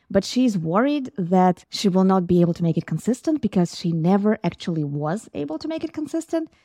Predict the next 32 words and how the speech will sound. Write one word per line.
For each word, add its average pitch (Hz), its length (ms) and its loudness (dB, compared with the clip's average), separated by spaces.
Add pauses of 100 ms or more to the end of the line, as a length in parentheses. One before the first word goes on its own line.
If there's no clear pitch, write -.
(220)
She 220 320 2
tried 202 560 2
a - 40 -20
few 202 140 -2
times, 190 640 2
but 170 340 2
the 175 160 0
longest 226 400 2
she - 80 -6
was 190 160 -2
able 170 220 0
to 165 80 -10
stick 247 260 -4
to 233 120 -4
it 214 180 -2
was 170 160 -2
a 180 40 -4
few 160 180 -8
months. - 280 -10 (360)
And 185 100 0
she 196 140 4
asked 208 240 4
me 190 100 4
if - 160 -2
I 170 140 2
have 160 420 0
any 170 300 4
thoughts 175 420 2
or 160 140 -4
ideas 156 560 0
or 156 240 -4
insights 165 500 -2